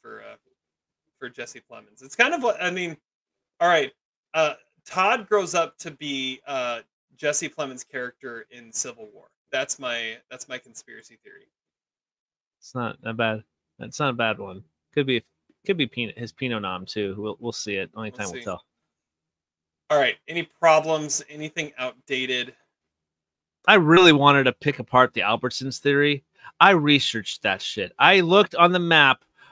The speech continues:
Speaker 2: where the White's house were at. I found the actual location and where they filmed the,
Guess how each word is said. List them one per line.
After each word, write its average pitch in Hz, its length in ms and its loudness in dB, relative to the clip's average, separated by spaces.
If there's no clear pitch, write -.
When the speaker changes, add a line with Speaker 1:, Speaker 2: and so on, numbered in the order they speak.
Speaker 2:
where 185 280 8
the 220 140 6
White's 185 400 6
house 170 380 2
were 156 200 0
at. 110 280 0
I 131 100 -2
found 175 300 2
the 165 60 0
actual 170 420 0
location 180 600 -2
and 151 80 -8
where 151 120 -2
they 151 140 -2
filmed 160 400 -2
the, 143 260 -8